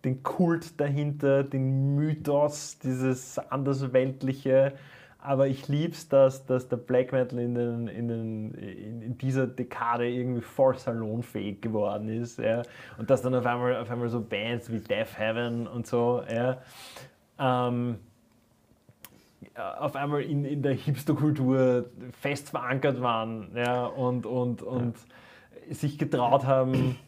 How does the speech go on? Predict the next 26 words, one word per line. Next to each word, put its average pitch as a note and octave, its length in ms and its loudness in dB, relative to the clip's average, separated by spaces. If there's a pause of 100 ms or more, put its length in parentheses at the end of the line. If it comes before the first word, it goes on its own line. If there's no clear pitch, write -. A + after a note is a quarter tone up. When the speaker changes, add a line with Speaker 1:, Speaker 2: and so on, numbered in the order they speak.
(180)
Speaker 1:
<clears throat> - 320 -20
äh, B2+ 580 4 (1600)
keine C#3 220 0
Ahnung, C3+ 320 2
die C#3 120 0
Black C3+ 340 2
Metal-Ästhetik C3+ 680 2
vollkommen B2+ 440 2
aufzubrechen, A2+ 1300 -4
ja, A#2 300 0
oder, B2+ 320 2
oder, C3 320 0
oder B2+ 260 0
Bands, B2 540 -2
Bands, B2 420 -4 (760)
die, C#3 440 0 (1200)
denen C3+ 140 0
es G#2+ 260 -4
wirklich D3+ 480 -2
um C3+ 180 -2
die, B2+ 220 0
um C3 180 -2
die, B2 100 -2
um B2 120 -6
die A#2 60 -4
Musikästhetik B2+ 1080 -4